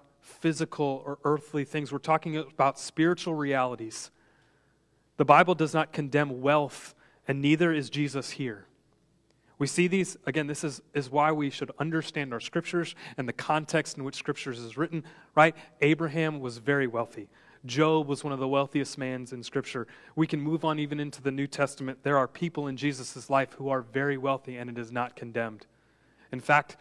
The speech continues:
one of my favorite, favorite parables of the pro-, uh, the, the parable of the prodigal of son, prodigal son. Wow, I'll get it out. The father is considered very, very wealthy and very rich and is yet never condemned for his wealthiness.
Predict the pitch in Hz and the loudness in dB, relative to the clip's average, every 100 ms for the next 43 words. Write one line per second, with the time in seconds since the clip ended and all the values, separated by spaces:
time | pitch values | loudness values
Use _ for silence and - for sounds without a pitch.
0 | - - - 143 135 123 - 143 135 135 | -20 -10 -2 0 0 -2 0 0 2 -2
1 | - - - _ _ _ _ - 165 147 | -4 -20 -20 _ _ _ _ 2 4 4
2 | - - 156 120 117 113 139 156 156 156 | 0 2 2 2 -4 -6 -10 -4 0 0
3 | - 131 117 113 110 - _ _ - - | 0 -8 -6 -6 -8 -10 _ _ -18 -6
4 | 131 117 - 156 143 127 120 - 139 127 | -4 -4 0 0 0 -2 -4 0 0 0
5 | 120 110 - 147 117 110 _ _ _ _ | -10 -10 -4 -2 -2 -10 _ _ _ _
6 | 156 156 123 - 107 101 _ 143 120 - | 2 2 0 -12 -16 -18 _ -8 -8 -4
7 | 143 147 113 104 - _ - - - - | -4 -4 -8 -12 -12 _ -20 -20 -20 -20
8 | _ _ _ _ - - - 135 160 170 | _ _ _ _ -20 -16 -8 2 6 6
9 | 123 98 - _ _ _ _ _ _ _ | 4 -8 -16 _ _ _ _ _ _ _
10 | - 127 - 131 143 127 117 151 170 147 | -10 -8 -8 -6 -4 -4 2 4 4 0
11 | 131 135 127 117 117 - 107 - - 120 | 0 0 -2 -4 -6 -6 -12 -12 -14 -2
12 | 135 147 123 123 - 180 131 123 120 139 | 2 2 0 -8 -10 -12 -10 -10 -4 -4
13 | 131 123 131 151 143 - 117 113 107 101 | -4 -4 -4 -4 -6 -8 -8 -8 -8 -12
14 | - _ - 117 107 - 110 101 107 104 | -20 _ -10 -10 -10 -10 -10 -10 -18 -18
15 | - - | -20 -20